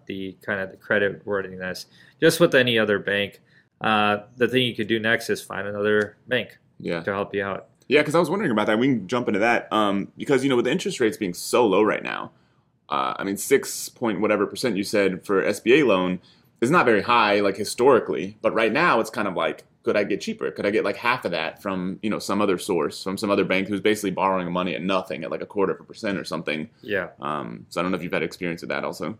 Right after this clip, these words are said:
Speaker 1: Yeah, yeah. So your, typically your interest rate is gonna be lower if the bank can have collateral that they deem safe,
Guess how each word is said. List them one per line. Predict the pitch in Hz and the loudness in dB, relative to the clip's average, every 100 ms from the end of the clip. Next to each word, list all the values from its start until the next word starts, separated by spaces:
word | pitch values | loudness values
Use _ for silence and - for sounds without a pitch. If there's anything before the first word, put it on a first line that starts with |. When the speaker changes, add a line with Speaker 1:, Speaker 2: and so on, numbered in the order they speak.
| - | 2
Speaker 1:
Yeah, | 156 170 135 | 6 8 8
yeah. | 113 139 123 | 8 6 6
So | - 143 135 120 - _ _ _ _ | 6 6 8 6 2 _ _ _ _
your, | 147 160 - 180 - | 2 2 -2 -10 -2
typically | - 196 202 190 180 | 4 6 6 6 8
your | 147 131 | 8 6
interest | 139 143 139 | 2 0 2
rate | 135 131 | 4 6
is | 117 | 4
gonna | 120 113 | 0 -2
be | 107 | 0
lower | 101 104 104 107 113 - _ - | 2 4 6 6 4 0 _ 2
if | 113 117 - | 2 2 0
the | 104 | -4
bank | - - 113 113 117 - - _ _ _ - | -4 -2 0 0 -4 -10 -20 _ _ _ -6
can | 123 | -4
have | 113 107 101 101 104 95 - | -2 0 2 2 0 -2 -14
collateral | - 113 107 101 104 104 101 | -2 0 2 2 2 0 0
that | 95 95 | -2 -2
they | 101 98 95 - 101 | -4 -4 -8 -12 -10
deem | 107 101 98 92 - | -8 -8 -12 -16 -12
safe, | - 104 90 87 - | -6 -2 -2 -4 -12